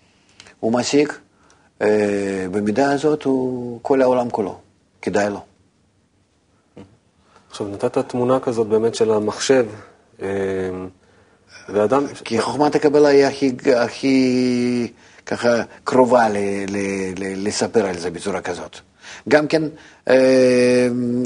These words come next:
Speaker 1: גם כן, אה, היום זה יותר ויותר מתגלה, כי אנחנו מתחילים להתייחס לכל המציאות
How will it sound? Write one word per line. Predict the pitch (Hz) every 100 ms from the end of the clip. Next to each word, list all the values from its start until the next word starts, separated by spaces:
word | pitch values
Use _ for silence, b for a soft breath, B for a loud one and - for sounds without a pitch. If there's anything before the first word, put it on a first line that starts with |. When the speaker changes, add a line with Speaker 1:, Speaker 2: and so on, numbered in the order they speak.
| 113
Speaker 1:
גם | 117 143 147
כן, | 151 151 151
אה, | 147 143 139 135
היום | 143 160 147
זה | 127
יותר | 123 147 135
ויותר | 135 135
מתגלה, | 131 135 127 139 139 98 - - _ _ b b b b b b -
כי | 120 120 117 113 113 113 110 110
אנחנו | 113 135 135 139
מתחילים | 123 - 135 143
להתייחס | 127 117 123 120 143 -
לכל | 120 139 131
המציאות | 131 131 - 147 175 -